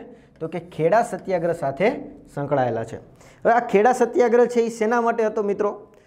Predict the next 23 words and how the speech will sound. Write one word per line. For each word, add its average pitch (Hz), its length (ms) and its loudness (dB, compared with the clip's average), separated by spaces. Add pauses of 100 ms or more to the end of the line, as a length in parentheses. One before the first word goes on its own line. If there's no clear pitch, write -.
(220)
તો 208 80 2
કે 226 140 2
ભાઈ 220 240 4 (1300)
મહેસૂલ 180 600 0
વધારો 175 380 2
હતો, 170 220 -2 (560)
એટલે 185 120 -2
કે 190 120 0
ખેતી, 185 420 -2 (200)
ખેડૂતો 220 320 2
સાથે 208 280 -2
જોડાયેલો 180 420 0 (100)
આ 160 100 -2 (600)
સત્યાગ્રહ 190 540 2
હતો. 190 340 -2 (260)
અને 175 120 -2
ગાંધીજીનો 190 640 0
આ 190 220 0
ગુજરાતનો 180 720 0
પ્રથમ 170 360 -4
સત્યાગ્રહ 165 540 0
પણ 151 240 -2
ગણવામાં 131 520 0